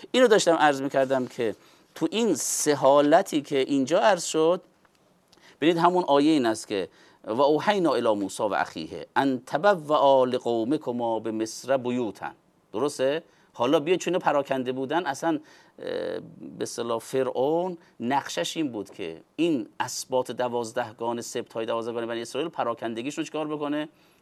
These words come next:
بیشتر بکنه و اینها رو به جون هم انداخته بود و بینشون اختلافاش و بین خودشون هم هر سبطی هم اختلاف.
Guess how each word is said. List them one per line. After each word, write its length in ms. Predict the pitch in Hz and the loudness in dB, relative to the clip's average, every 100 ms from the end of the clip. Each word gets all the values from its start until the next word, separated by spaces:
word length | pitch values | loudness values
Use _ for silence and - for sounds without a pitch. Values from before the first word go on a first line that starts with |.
| _ | _
بیشتر 420 | 123 - 135 123 | -10 -2 0 0
بکنه 440 | 90 85 80 76 - _ _ | -2 -8 -10 -10 -18 _ _
و 120 | 92 113 | -6 -4
اینها 260 | 131 127 | -2 -2
رو 80 | 156 | -2
به 120 | 147 | -2
جون 180 | 131 156 | -2 -2
هم 200 | 151 151 | 0 0
انداخته 420 | 117 101 - - | -2 -4 -8 -14
بود 180 | 85 82 | -12 -8
و 100 | 110 | -8
بینشون 440 | 123 147 160 151 143 | -4 -4 -4 -4 -8
اختلافاش 460 | - 120 117 160 151 | -6 -6 -4 -6 -6
و 80 | |
بین 240 | 143 180 208 | 0 0 0
خودشون 400 | - 190 185 175 | 0 0 0 -2
هم 80 | 165 | -2
هر 120 | 165 | -2
سبطی 340 | - 170 - | -2 -6 -4
هم 80 | 165 | -4
اختلاف. 360 | 127 - 107 | -4 -6 -6